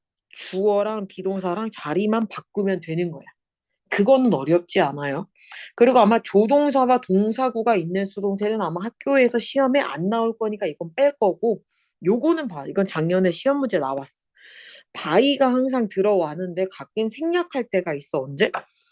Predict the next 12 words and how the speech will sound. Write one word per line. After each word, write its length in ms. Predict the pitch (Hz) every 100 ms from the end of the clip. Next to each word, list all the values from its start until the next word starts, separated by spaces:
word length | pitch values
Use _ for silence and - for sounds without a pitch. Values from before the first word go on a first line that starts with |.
| - - _
동작의 540 | 208 226 240 277 269
행위자가 520 | 269 277 294 277 262 254
중요하지 540 | - 175 196 190 190
않고 600 | 202 139 135 - 262 214 _ _ _ _ _ _ _
대상에 440 | - 175 220 214 202
초점을 380 | 240 254 240 220
맞추는 380 | 143 - 170
경우. 160 | 156 139
이게 200 | 180 190
아니라 360 | 233 175 220 196 _ - - -
동작의 600 | - 233 277 294 302 285
행위자가 400 | 269 285 285 202